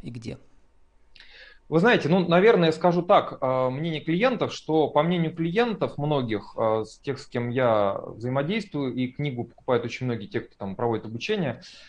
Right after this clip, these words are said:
Speaker 2: а, там очень, э, там действительно новый подход, э, там процентов, э, вот таких семьдесят принципиальных вещей, это то, чего больше, ну, найти, наверное, ни-, нигде нельзя. Наверное, это главная причина.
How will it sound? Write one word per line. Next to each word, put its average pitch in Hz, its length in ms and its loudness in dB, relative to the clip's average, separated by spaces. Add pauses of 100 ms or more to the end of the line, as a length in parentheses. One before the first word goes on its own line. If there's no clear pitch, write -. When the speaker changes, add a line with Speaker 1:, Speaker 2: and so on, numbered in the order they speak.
(140)
Speaker 2:
а, 127 140 0
там 180 340 2
очень, 165 520 0
э, 135 300 2
там 180 140 4
действительно 151 320 -2
новый 151 320 2
подход, 240 580 -2
э, 123 220 -4
там 147 300 0
процентов, 131 680 -2 (260)
э, - 60 -20
вот 110 480 -6 (540)
таких 123 300 -8
семьдесят 131 500 -4
принципиальных 135 560 -2
вещей, 135 260 0
это 127 140 -6
то, 165 120 -4
чего 123 240 -8
больше, 127 280 -6
ну, 117 360 -10
найти, 120 260 -8
наверное, 117 240 -4
ни-, 120 220 -6
нигде 123 280 -4
нельзя. 90 280 -8
Наверное, 110 220 -8
это 117 80 -14
главная 117 260 -2
причина. 147 520 -4